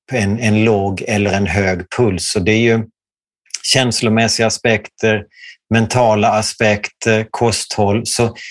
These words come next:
även om man tänker sig att, eh, min sömn inte är bra eller min puls är hög eller vad det nu är, jag har mycket smärta och värk, eh, så tänker jag mig att om, om vi ser det som en, en ond hälsocirkel, då är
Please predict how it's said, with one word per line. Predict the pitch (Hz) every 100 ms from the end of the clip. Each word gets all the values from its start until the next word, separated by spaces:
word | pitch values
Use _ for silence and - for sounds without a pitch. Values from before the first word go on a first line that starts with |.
| - - _ 139
även | 139 127
om | 131
man | 151 147
tänker | 156 117 123
sig | 110 120 117
att, | 123 113 110 - - _ _ _ _ - _ _ _ _ _ -
eh, | 123 117 123
min | 131
sömn | 127 147 127 117
inte | 120 120 117
är | 110
bra | 110 110 110
eller | 110
min | 113 113
puls | 110 120 107 -
är | 110
hög | 98 110 104 107
eller | 110
vad | 107 110 107
det |
nu | 107 107
är, | 107 113
jag | 107 101
har | 110
mycket | 113 113 -
smärta | - 120 117 - 104
och | 104
värk, | 110 101 98 - - _ _ _ _ _ _ 131
eh, | 113 110 107 107 113 _ _ _ _ _ _ _ _ -
så | -
tänker | 117 139 143 123 131
jag | 123
mig | 113 113
att | 120 113 151
om, | 127
om | 139 127
vi | 123
ser | - 127
det | 123
som | 127 127
en, | 120 127
en | 127 127
ond | 147 127 113 104
hälsocirkel, | 113 123 - 107 - 113 117 - 131 123
då | 110 139
är | 139 135 98